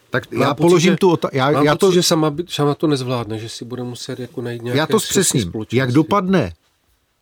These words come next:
Speaker 1: volební strana, její součástí socdem bude?
Speaker 2: Eh, toto si myslím, že dobře, že by těch pět procent dosáhnout měla.
Speaker 1: A pět procent, eh,
Speaker 2: Jeden
Speaker 1: v těch
Speaker 2: mandát.
Speaker 1: evropských volbách vychází zhruba na jeden mandát.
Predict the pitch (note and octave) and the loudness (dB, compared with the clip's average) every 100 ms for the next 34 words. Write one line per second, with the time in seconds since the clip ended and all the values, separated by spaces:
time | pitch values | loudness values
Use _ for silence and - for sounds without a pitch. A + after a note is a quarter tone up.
0 | _ _ - A2 C#3 C#3+ C3+ - F#2 F2+ | _ _ -2 0 2 0 -4 -4 -4 -4
1 | F2+ A2+ E3+ G3 B2 C3+ - C#3+ - D#3 | -4 -4 -6 -2 0 2 2 2 2 0
2 | D3 - C#3+ - B2 A#2+ B2 G#2+ F#2 D2+ | 0 -2 -2 0 2 2 2 0 -2 -8
3 | _ _ _ _ _ _ _ _ - - | _ _ _ _ _ _ _ _ -20 -20
4 | - - - - - G#2+ A2 A2+ - _ | -20 -20 -20 -20 -10 -6 -4 -6 -10 _
5 | - - C#3+ - D3+ - D#3+ D3 C3+ A2+ | -8 -4 -2 0 0 2 0 2 0 -2
6 | A2+ C3+ B2 A#2+ C3 C3 A#2 _ B2 - | -2 -2 -2 -2 -2 -2 -4 _ -10 -6
7 | - B2+ - G#2+ - B2 A2 - A#2 A#2 | -6 -6 -6 -8 -4 -4 -4 -6 -4 -2
8 | A2+ G#2+ G2+ F#2+ - _ _ - - _ | -4 -4 -6 -8 -12 _ _ -20 -20 _
9 | _ G#2 G2+ C3+ C3 - B2+ - C#3 C3+ | _ -6 -2 -2 -2 2 0 0 0 0
10 | C3+ C3+ - B2+ B2+ B2+ B2 B2 B2 B2+ | -2 -4 -2 2 4 6 6 6 4 4
11 | C#3 G#2+ A2 G#2+ A#2 A#2 B2 - - A2 | 2 2 0 0 -2 0 0 -2 -4 -2
12 | A2+ A2 A2+ G#2 G#2+ A2+ A2 G#2 G2+ G#2+ | -2 0 0 -2 -4 -2 -2 -2 -4 -4
13 | G2+ G#2+ G#2 G#2 G#2 F#2 F2+ F2 D2 | -4 -2 -2 -2 -4 -4 -6 -6 -8